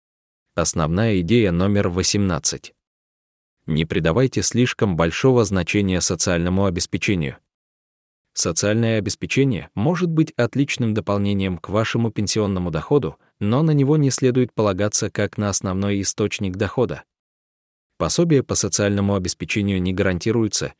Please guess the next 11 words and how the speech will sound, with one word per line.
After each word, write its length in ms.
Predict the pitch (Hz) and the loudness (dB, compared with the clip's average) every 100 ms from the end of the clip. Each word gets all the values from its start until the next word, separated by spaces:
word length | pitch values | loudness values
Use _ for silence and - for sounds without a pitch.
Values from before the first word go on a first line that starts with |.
| _ | _
и 120 | 104 | 0
могут 340 | 95 151 147 127 | 2 2 0 0
меняться 460 | 113 107 110 - | 0 2 0 -2
со 180 | 85 78 | -2 -2
временем, 460 | 73 135 98 71 - _ - | 0 0 0 -4 -10 _ -4
поэтому 460 | - 113 156 139 | 0 0 2 2
важно 320 | 127 123 127 | 4 2 0
планировать 540 | 113 104 98 110 120 104 | 0 0 2 2 0 0
выход 380 | 107 - 101 98 | -2 -2 -2 -2
на 120 | 85 | 0
пенсию, 480 | 127 127 - 76 | 2 2 0 -4